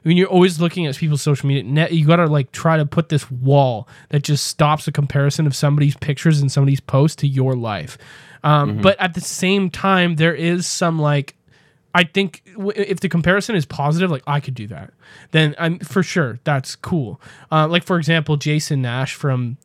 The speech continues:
Speaker 1: do you know who, uh, the Dar-
Speaker 2: Yeah.
Speaker 1: David Dobrik and the Vlog Squad is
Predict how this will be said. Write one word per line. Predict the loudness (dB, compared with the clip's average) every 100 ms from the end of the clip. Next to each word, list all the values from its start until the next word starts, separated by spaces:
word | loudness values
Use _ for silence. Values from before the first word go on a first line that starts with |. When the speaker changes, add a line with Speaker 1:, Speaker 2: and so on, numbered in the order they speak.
| _
Speaker 1:
do | 0
you |
know | 4 4
who, | 2 0 -2
uh, | -2
the | -2 -4
Dar- | 0 0 0
Speaker 2:
Yeah. | -2
Speaker 1:
David | -2 0
Dobrik | 2 4 4 2
and | 0
the |
Vlog | 0 -2 -4
Squad | -2 0 2
is | 2 -2